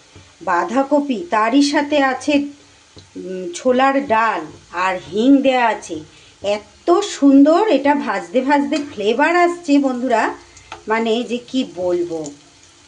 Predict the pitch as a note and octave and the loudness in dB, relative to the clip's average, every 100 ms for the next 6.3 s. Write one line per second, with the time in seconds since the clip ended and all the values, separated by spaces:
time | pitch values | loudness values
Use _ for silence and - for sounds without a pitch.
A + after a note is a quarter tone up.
0 | - - F#3+ A3 C#4 - D#4+ C#4+ D4 C#4+ | -16 -8 -4 -2 -2 -2 2 4 4 2
1 | - A#3+ C#4+ - - F4 - - C4+ C#4 | 0 -2 -4 -8 0 0 0 0 4 6
2 | D#4+ D4+ C#4 - C#4+ C#4+ G#3 F3 E3+ D#3 | 4 0 -2 -2 -2 -2 -4 -2 -2 -4
3 | D#3+ - - D#3 C#3+ - _ _ _ _ | -8 -14 -20 -20 -20 -20 _ _ _ _
4 | _ _ _ - - - A3 A#3+ C4+ C#4 | _ _ _ -20 -20 -8 -4 0 0 2
5 | F4 F#4+ C4 F4 D#4 A#3 A3 G#3 - A3 | 2 2 4 2 0 -4 -2 -2 -2 -6
6 | G#3+ A3 | -4 -2